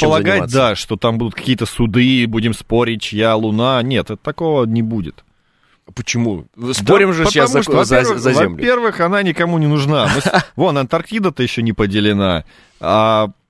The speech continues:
Speaker 1: Луна-то вообще, в Антарктиде хотя бы там какие-то полезные ископаемые есть. На Луне-то тоже что-нибудь есть, но они настолько дорогие будут, что, что если их возить на Землю, что они просто бесполезные.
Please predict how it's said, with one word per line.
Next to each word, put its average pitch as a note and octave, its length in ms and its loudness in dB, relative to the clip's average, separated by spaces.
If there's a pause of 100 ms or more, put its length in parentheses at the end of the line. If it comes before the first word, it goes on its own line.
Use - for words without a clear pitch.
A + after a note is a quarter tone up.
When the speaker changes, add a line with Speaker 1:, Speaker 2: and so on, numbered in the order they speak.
(140)
Speaker 1:
Луна-то D3+ 640 0
вообще, C3+ 400 -2
в F2+ 160 -6
Антарктиде D3 440 -2
хотя D#3 240 -2
бы C#3 60 -14
там C#3 140 -2
какие-то D3 280 -8
полезные D3+ 340 -2
ископаемые A#2 680 0
есть. D#2+ 260 -8
На G#2 60 -2
Луне-то D3+ 300 -2
тоже A3 240 -4
что-нибудь G#2 460 -2
есть, G2+ 240 0
но G#2 60 -2
они C#3+ 160 0
настолько C#3+ 640 0
дорогие B2 600 -2
будут, A#2+ 300 -2
что, F#2 520 -4
что - 180 -12
если G#2 220 -2
их - 100 -8
возить G#2 320 -2
на G2+ 100 -2
Землю, F2 240 -4
что - 160 -8
они C#3+ 140 -2
просто B2 320 -2
бесполезные. F#2+ 720 -4